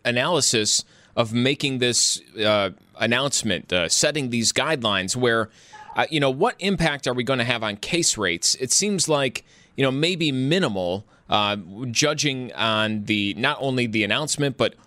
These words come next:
who is likely to follow these new, uh, rules or guidelines.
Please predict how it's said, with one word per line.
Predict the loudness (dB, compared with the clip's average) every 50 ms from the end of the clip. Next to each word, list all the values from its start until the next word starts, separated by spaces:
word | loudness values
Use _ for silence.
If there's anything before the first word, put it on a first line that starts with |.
| _ 0
who | 2 2 4 4
is | 2 0 0
likely | 0 2 0 0 0 0 0 0 0
to | 0 -2 0 2 2 2 2 -2
follow | -4 -4 0 0 2 2 2 2 2 2 2 0 -2 -4 -8 -12 -20 -20 _ -2
these | 0 0 2 2 2
new, | 2 0 0 0 0 2
uh, | 2 2 2
rules | 0 -2 -2 0 2 2 2 2 2 2 2 0
or | -2 -2
guidelines. | 0 -2 -2 -2 -2 -4 -2 -2 -2 -2 -2 -2 -2 -4